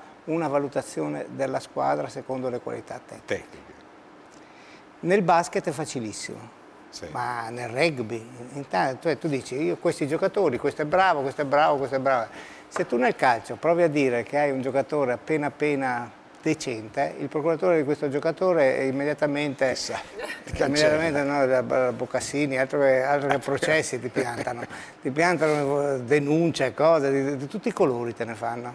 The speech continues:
Speaker 1: ma veramente,
Speaker 2: Sì,
Speaker 1: ti
Speaker 2: sì.
Speaker 1: assicuro, cioè si
Speaker 2: Lo
Speaker 1: sentono
Speaker 2: credo.
Speaker 1: subito, i giocatori secondo me mangiano pane e sensibilin la mattina, che è un prodotto particolarissimo.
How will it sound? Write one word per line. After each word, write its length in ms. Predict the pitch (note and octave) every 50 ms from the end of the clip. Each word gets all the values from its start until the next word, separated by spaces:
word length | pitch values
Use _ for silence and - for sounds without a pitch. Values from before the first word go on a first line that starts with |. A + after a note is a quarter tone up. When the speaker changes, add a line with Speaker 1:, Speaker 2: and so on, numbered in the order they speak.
| C3+ -
Speaker 1:
ma 160 | - F3 B2+
veramente, 640 | A#2 A#2+ C3 C#3 F3 A3+ B3 G3+ B2 A#2 - - A#2
Speaker 2:
Sì, 60 | A2
Speaker 1:
ti 40 | G2
Speaker 2:
sì. 60 | -
Speaker 1:
assicuro, 520 | C3 - - - - - G#3+ F3+ C#3+ B2 A#2
cioè 140 | - C#3 C3+
si 160 | - - -
Speaker 2:
Lo 60 | -
Speaker 1:
sentono 240 | G3 F#3 - F#3 -
Speaker 2:
credo. 120 | - -
Speaker 1:
subito, 260 | G3 F3 D#3 C#3 D3
i 360 | C3+ - - - - - - -
giocatori 500 | - D#3+ D#3+ G3 G3+ - A3 G#3 F#3+ D3+
secondo 240 | B2 C3 D3 C#3+ D3
me 100 | D#3+ D#3
mangiano 480 | C#3 B2+ C3+ C#3 C#3 C3 A#2 B2 B2 A#2+
pane 320 | - - D#3+ E3+ E3+ F3
e 40 | D#3+
sensibilin 720 | - - C3 B2 - - C3+ A#2 B2 B2 A#2 A2+ G#2+ G#2 G#2
la 80 | A2 A#2
mattina, 540 | A#2+ A#2+ B2 - - - B2 B2+ C3 C#3 B2
che 140 | - C3+
è 100 | C3+ C3
un 200 | B2+ B2+ B2 B2 A#2
prodotto 460 | - B2+ C3 C3+ C#3 C#3 - - C3+
particolarissimo. 1160 | - - B2+ G#2+ - - A#2 - B2+ B2 A#2+ A#2 A#2 A2 G2 - - - A#2 A2 A2+ A#2+ -